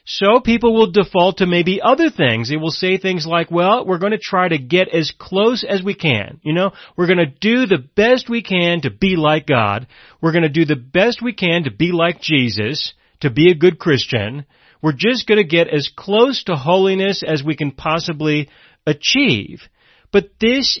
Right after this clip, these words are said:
is not the standard that God has defined when it comes to the subject of holiness. God expects perfection if a person is gonna live this way.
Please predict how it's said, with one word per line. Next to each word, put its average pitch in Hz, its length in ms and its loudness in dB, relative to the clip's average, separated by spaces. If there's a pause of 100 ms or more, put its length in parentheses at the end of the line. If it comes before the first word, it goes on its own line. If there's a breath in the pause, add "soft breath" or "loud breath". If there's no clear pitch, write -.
is 208 240 -2
not 143 380 0
the 160 100 0
standard 147 1000 -2 (460 soft breath)
that 160 260 2
God 180 280 2
has 165 360 -2
defined 156 760 0
when 156 120 0
it 170 100 -8
comes 185 300 -2
to 208 100 -8
the 202 100 -4
subject 147 500 -2
of 180 80 -4
holiness. 165 800 -2 (760 soft breath)
God 190 360 4
expects - 880 -2 (180)
perfection 208 880 0
if 135 100 0
a 147 60 -2
person 180 360 -2
is 151 100 -2
gonna 147 180 0
live 214 200 0
this 240 220 -2
way. 127 380 0